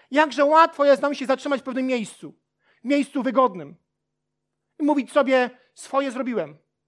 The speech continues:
Osiedlijmy się, zamieszkajmy się w połowie swojego życia,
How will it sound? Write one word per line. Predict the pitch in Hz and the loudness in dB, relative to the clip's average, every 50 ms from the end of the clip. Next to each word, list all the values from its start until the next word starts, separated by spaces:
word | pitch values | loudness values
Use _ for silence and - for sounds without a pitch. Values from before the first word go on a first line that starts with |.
| _ _ _ _ _ _ _ _ _ _ _ _ _ _ _ _ _ _ _ _ _ _ _ _ _ - - - | _ _ _ _ _ _ _ _ _ _ _ _ _ _ _ _ _ _ _ _ _ _ _ _ _ -20 -4 -4
Osiedlijmy | 262 - 302 254 294 320 302 294 240 196 | -4 -2 -2 -2 -2 -2 0 0 -2 -4
się, | - - 165 - - _ _ _ _ _ _ _ _ _ _ _ _ | -6 -8 -14 -16 -16 _ _ _ _ _ _ _ _ _ _ _ _
zamieszkajmy | _ 277 277 277 277 254 - - 302 311 302 262 226 | _ -2 -2 -2 -2 -6 -4 -2 0 0 0 -2 -4
się | 185 - - 160 156 - _ _ _ _ _ _ | -6 -8 -8 -10 -10 -12 _ _ _ _ _ _
w | - _ | -20 _
połowie | - 294 285 302 254 | 2 2 2 2 0
swojego | - 269 247 240 226 | 0 -2 -2 0 -2
życia, | 208 277 226 - 262 254 247 240 | -4 -4 -2 0 0 0 0 -2